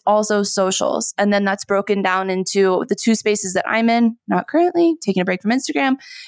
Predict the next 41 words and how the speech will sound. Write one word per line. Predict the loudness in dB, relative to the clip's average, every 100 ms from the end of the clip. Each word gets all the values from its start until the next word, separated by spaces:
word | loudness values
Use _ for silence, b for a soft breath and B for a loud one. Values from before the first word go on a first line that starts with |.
| B
Instagram, | 0 2 2 2 2 0 -2 _ _ _ -2
Pinterest, | 0 2 2 2 -2 -8 _
and | 0
then | 0 0
also, | 0 0 0
oh, | 2 2 0
I | -2
don't | -2 -2
count | -4
this | -2 -4
as | -2
a |
social | -2 -4 -4
media | 0 0
space, | 0 -2 -2 -2
but | -2
then | -2 -4 -6
email. | -6 -2 -2 -2
Email's | -2 0 0
another | 0 2 0
thing | 0 -4
on | -2
that | -4 -4
list. | -4 -2 -6 -8 B B B B -4
I | 0 2
also | 0 0 0
have | 2 0 2 2 0 -2
templates | 0 0 2 0 0 -4 0
in | 2 2
Canva | 2 0 2 2 2
that | 0
I | 0
can | 2 2
just | 2 -4
pop | -2 -2 0
in, | 0 4 2 b b -2
pop | -2 0
in | -2
the | -2
episode | -2 0 2
number, | 0 2 0